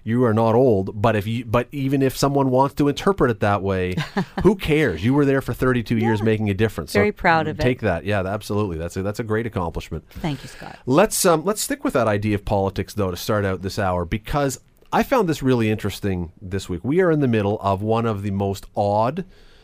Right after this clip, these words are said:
Speaker 1: presidential elections down in this, presidential campaigns down in the States. You have two incredibly flawed candidates. Both of them have their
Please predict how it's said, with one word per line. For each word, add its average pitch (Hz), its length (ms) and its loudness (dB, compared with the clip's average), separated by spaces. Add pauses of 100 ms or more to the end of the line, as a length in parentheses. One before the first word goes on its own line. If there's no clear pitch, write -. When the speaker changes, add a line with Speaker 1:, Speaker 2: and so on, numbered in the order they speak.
(920)
Speaker 1:
presidential 127 680 2
elections 104 680 -2 (140)
down 104 240 0
in 104 60 -2
this, 98 120 -6
presidential 110 480 -2
campaigns 101 680 -4
down 95 220 -2
in 92 80 -4
the 92 40 -6
States. - 400 -10
You 98 120 -2
have 98 200 -2
two 139 460 0 (840)
incredibly 156 880 0
flawed 113 640 0
candidates. 87 560 -4
Both 123 340 0
of 135 120 -2
them 123 160 0
have 107 360 0
their 101 460 0